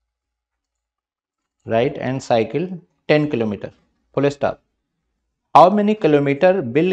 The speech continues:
he have? How many how many kilometer will he have to cycle to reach, will he have to cycle to reach his home straight?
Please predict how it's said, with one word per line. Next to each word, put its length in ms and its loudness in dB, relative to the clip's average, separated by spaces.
he 180 -4
have? 320 2
How 160 8
many 280 -2
how 140 6
many 260 -2
kilometer 540 0
will 260 -4
he 260 -4
have 360 0
to 100 -4
cycle 520 0
to 180 0
reach, 440 0
will 300 -6
he 240 -4
have 340 -2
to 120 -4
cycle 500 -2
to 160 -2
reach 420 -4
his 180 0
home 540 0
straight? 460 0